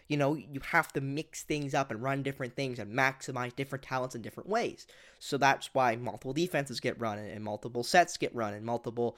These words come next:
schemings get done to create offense. Like, you'll see, you know, you watch four games in, in one day in the, in the, uh, March Madness, you'll see, you know, five different defenses, you'll see six different offenses, you'll see hundreds of different sets from those set specific offenses, if it's the Princeton or if it's the,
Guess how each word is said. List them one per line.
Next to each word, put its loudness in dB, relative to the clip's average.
schemings 0
get 0
done 2
to -6
create -2
offense. 0
Like, -6
you'll 2
see, 0
you 0
know, 2
you 2
watch 6
four 6
games 0
in, 0
in -4
one 0
day 4
in -6
the, -2
in -6
the, -4
uh, -8
March -2
Madness, 0
you'll 0
see, -4
you -6
know, -4
five 8
different -2
defenses, -6
you'll -2
see -6
six -6
different 0
offenses, -2
you'll -6
see -6
hundreds 2
of -8
different -8
sets -2
from 2
those -2
set -2
specific -8
offenses, -2
if -8
it's -8
the -8
Princeton -8
or -8
if -10
it's -10
the, -2